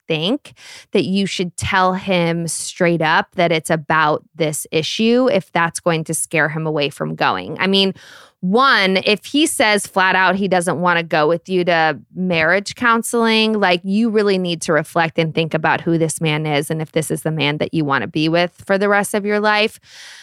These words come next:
But maybe if he gets there and you start going through it with him,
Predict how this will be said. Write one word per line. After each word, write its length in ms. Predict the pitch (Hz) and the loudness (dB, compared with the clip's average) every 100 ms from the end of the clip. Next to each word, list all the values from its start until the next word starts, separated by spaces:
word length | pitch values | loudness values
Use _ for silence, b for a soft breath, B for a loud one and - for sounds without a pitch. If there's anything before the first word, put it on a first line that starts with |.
| B B _ - | B B _ 0
But 220 | 233 - | 2 2
maybe 580 | 220 220 269 277 262 202 | 4 4 4 2 2 0
if 120 | - | -2
he 180 | 226 190 | -4 -4
gets 460 | 160 196 277 - | 0 0 0 -2
there 360 | - 180 175 175 | 0 2 4 4
and 220 | - 185 | 2 0
you 60 | 180 | -4
start 440 | - 185 170 170 | 0 0 0 0
going 360 | 185 185 196 196 | 0 2 2 -2
through 360 | - 180 170 | -2 0 2
it 60 | 165 | 0
with 280 | 175 214 - | 0 0 -2
him, 580 | 190 175 165 156 160 | 0 2 2 0 -2